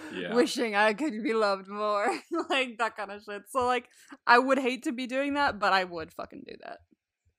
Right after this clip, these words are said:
Speaker 1: Yeah. So then Top kind of explains to Mew that this, like, is how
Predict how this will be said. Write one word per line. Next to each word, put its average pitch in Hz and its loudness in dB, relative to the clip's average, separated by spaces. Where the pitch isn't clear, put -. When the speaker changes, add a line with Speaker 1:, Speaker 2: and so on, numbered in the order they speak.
Speaker 1:
Yeah. 87 -10
So 143 4
then 160 6
Top 131 4
kind 127 0
of - -2
explains 110 -6
to 117 -8
Mew 104 -4
that 98 -2
this, 113 -8
like, 104 -4
is 101 -6
how 92 -2